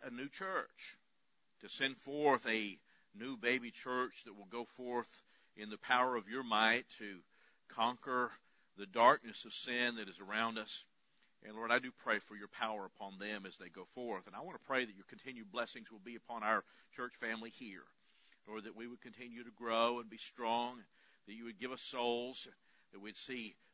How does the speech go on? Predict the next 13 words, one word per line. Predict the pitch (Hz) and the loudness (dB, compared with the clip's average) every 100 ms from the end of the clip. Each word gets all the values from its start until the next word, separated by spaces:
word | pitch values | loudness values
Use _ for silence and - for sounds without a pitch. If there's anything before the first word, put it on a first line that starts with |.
| - | -8
people | 131 127 123 | -6 -6 -8
drawn | 127 123 123 | -2 -2 -2
closer | - 139 - 147 | -4 -4 -4 -14
to | - | -14
you. | 113 107 107 117 | -6 -4 -4 -6
And | 98 | -8
I, | 98 92 113 | -10 0 6
I | |
ask | 123 151 147 | 8 8 4
you, | 143 | -8
Lord, | 131 139 | -8 -8
to | 110 | -8
speak | - 143 | -12 -12